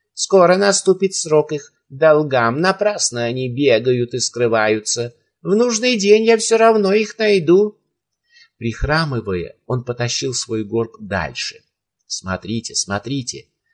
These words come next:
этот паук повёл на эмирский суд горшечника Нияза и его дочку.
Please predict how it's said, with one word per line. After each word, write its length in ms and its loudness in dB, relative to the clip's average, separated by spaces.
этот 300 -8
паук 420 0
повёл 420 -2
на 220 -6
эмирский 420 -6
суд 280 -6
горшечника 720 -4
Нияза 720 -4
и 100 0
его 360 0
дочку. 600 -2